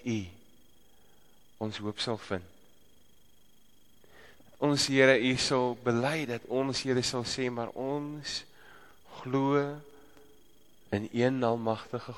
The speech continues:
God, Here van die hemel en die aarde. Ons kom bid, Here, vir die troos, daar waar dit nodig is, vir die krag waar dit nodig is, Here.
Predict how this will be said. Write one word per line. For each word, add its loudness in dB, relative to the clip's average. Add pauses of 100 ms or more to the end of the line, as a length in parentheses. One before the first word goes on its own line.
God, -6 (1120)
Here 6
van 0
die 4
hemel 2
en -4
die -4
aarde. -4 (2250)
Ons -14
kom -4
bid, 4
Here, 4
vir -6
die -8 (100)
troos, 0 (1080)
daar -4
waar 2
dit -14
nodig 6
is, 0
vir 0
die -6
krag 4
waar 6
dit -6
nodig 2
is, -2
Here. 6